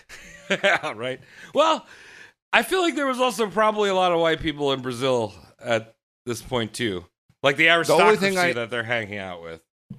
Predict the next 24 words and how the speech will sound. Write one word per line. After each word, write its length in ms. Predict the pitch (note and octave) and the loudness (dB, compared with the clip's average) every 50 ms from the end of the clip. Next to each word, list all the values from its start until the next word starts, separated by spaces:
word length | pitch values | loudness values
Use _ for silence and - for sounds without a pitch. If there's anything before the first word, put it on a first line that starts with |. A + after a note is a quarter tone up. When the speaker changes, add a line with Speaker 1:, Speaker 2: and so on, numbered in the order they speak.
| - - - - _ - - - | -20 -20 -20 -20 _ -16 -6 0
Speaker 2:
Okay, 300 | B2+ C3 B2+ G#2+ B2+ A2 | 2 2 2 4 2 2
this 240 | G#2 G2+ C3 C#3 - | 2 0 -2 -4 -4
is 100 | E3+ D#3 | -4 -8
true. 300 | - - - F#3 G3+ G#3 | -6 -4 0 0 0 0
The 140 | D#3 C3+ C#3+ | 0 0 0
only 140 | D3 D#3 D3 | 0 0 0
thing 120 | C3+ C#3+ | 0 0
I 100 | C3+ B2 | 0 0
know 160 | A#2+ B2+ C3+ | 2 2 2
about 220 | C3+ A#2 B2 A2+ - | 2 4 2 2 0
this 200 | - C#3 - - | -2 -8 -8 -8
currently 640 | - - E3+ E3 C3+ A2 F#2 F2+ F2 E2+ E2 - _ _ _ _ _ _ _ _ _ _ - | -8 -4 -2 -2 -2 -2 -2 -4 -4 -4 -6 -8 _ _ _ _ _ _ _ _ _ _ -8
is 240 | - A#2 G#2 G2+ F#2+ | -6 -6 -4 -2 2
that, 300 | A#2+ B2+ B2 B2 A2+ A2+ | 2 4 4 4 2 2
um, 500 | A2+ A2 A2 G#2 G2+ F#2 G2+ G2 F#2+ - _ _ _ _ _ _ _ _ _ - | 2 2 2 2 0 0 -4 -8 -10 -10 _ _ _ _ _ _ _ _ _ -2
I 60 | C#3 | -2
think 220 | C#3+ - G3+ A3 F#3 | -2 0 -2 -4 0
they're 220 | G3 G3+ F#3+ F3+ | 2 2 2 2
the 160 | D#3 D3+ D3 - | 2 0 -2 -2
only 380 | C3 C3+ C#3+ C#3+ C#3+ C#3+ B2 | -2 -2 -2 -2 -2 -2 -4
country 720 | - - C3 C3 B2 - - A2 G#2+ G#2+ G#2 G2 - - _ - | -4 -4 -6 -6 -6 -4 -4 -4 -4 -4 -6 -8 -10 -14 _ -4
on 180 | G2 G#2+ A#2+ B2 | -2 -2 0 0
the 80 | A2+ G#2+ | -2 -4
planet 480 | - - G#2+ G#2 F#2+ F2+ E2 D#2 D2+ | -4 -4 -2 -2 -2 -2 -4 -8 -10